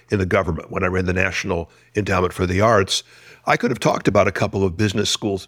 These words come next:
teachers as both good and bad influences. I don't want to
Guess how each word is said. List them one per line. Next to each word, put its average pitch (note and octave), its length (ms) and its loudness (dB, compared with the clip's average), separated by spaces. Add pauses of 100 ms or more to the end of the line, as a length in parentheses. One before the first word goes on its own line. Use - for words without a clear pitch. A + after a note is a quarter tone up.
teachers G#2+ 420 -2
as G2+ 140 2
both A2 300 2
good B2 260 6
and G#2+ 320 0
bad F#2 260 2
influences. F#2+ 880 -2 (440)
I A2+ 100 2
don't B2 160 4
want A2+ 160 4
to G2 160 0